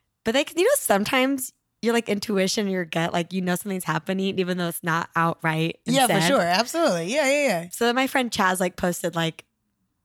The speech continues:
Speaker 1: a story, but it was, like, a quote. And it was like, "Should they hook up? Yes or no?" But, like, kinda kidding.
Speaker 2: Yeah, yeah, yeah.
Speaker 1: But that was, like, my end to be like, "Wait, what?" <laughs>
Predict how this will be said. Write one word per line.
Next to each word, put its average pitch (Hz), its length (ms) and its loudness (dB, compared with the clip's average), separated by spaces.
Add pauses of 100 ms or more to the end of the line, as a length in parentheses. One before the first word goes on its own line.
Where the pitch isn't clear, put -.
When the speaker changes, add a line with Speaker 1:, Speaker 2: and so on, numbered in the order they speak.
(180)
Speaker 1:
a 175 60 -4
story, 165 500 0
but 170 180 -4
it 214 80 -10
was, 160 160 -4
like, 160 280 -10 (120)
a 165 160 -6 (140)
quote. 160 200 -2
And 165 80 -8
it - 20 -4
was 165 100 -6
like, 160 140 -6
"Should 233 160 -8
they 247 120 -2
hook 247 240 -4
up? 240 340 0 (280)
Yes 208 220 0
or 214 80 2
no?" 196 180 4
But, 214 80 0
like, 208 140 2
kinda 240 220 4
kidding. 233 440 2
Speaker 2:
Yeah, 285 220 6
yeah, 285 180 6
yeah. 294 200 4
Speaker 1:
But 240 40 6
that 247 140 8
was, 285 100 6
like, 285 140 6
my 233 100 6
end 202 220 2
to 190 40 0
be 180 140 2
like, 165 320 0 (460)
"Wait, 175 340 -6
what?" 208 580 -2 (140)
<laughs> 339 80 2